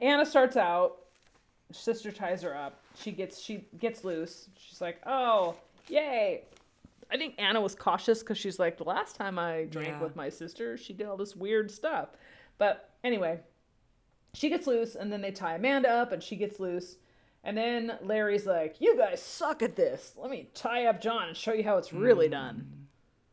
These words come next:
Speaker 1: Like, it just seems so fake. Um, so Amanda, <laughs> okay, John is tied up,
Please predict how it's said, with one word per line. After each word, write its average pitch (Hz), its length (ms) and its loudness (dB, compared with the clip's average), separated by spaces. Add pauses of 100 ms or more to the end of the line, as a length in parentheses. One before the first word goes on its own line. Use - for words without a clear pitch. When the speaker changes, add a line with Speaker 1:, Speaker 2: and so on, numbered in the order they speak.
(340)
Speaker 1:
Like, 214 160 6
it 208 80 -2
just 220 180 -6
seems 208 280 -4
so 175 160 0
fake. - 480 -12 (680)
Um, 208 400 -2
so 240 460 6 (680)
Amanda, 240 840 2 (380)
<laughs> - 680 -14
okay, 185 180 -8 (800)
John 294 720 4 (420)
is 214 160 0
tied 190 300 4
up, - 260 -6